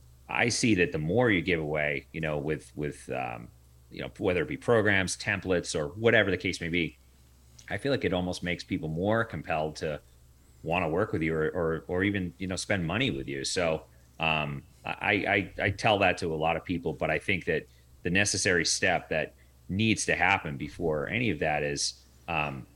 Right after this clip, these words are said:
you gotta do the time in the trenches. You gotta, you know, like you said, the testing process and figuring out what works and what doesn't work, and, and having that breadth of knowledge where you can then, you know,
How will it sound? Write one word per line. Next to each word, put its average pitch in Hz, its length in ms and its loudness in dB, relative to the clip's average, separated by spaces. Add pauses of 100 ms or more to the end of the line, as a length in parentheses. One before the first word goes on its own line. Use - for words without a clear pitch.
(300)
you 113 140 -4
gotta 127 160 4
do 110 140 2
the 110 80 2
time 107 240 0
in 101 80 -2
the 98 40 -2
trenches. 101 540 -4
You 90 80 -6
gotta, 101 300 2
you 98 100 -4
know, 95 120 -2
like 92 180 0
you 90 60 -6
said, 85 180 -2
the 80 80 -2
testing 92 420 -2
process 71 500 -4
and 76 100 -10
figuring 101 380 -2
out 82 220 -4 (120)
what 87 220 -6
works 82 300 -4
and 78 100 -8
what 78 140 -6
doesn't 78 260 -4
work, 76 240 -6
and, 69 100 -6 (260)
and 82 100 -6
having 92 380 0
that 80 320 -4
breadth 85 260 0
of 76 80 -6
knowledge 78 460 -2
where 78 100 -2
you 76 140 -2
can 76 200 -8
then, 76 260 -2 (580)
you 104 180 -2
know, 73 180 -2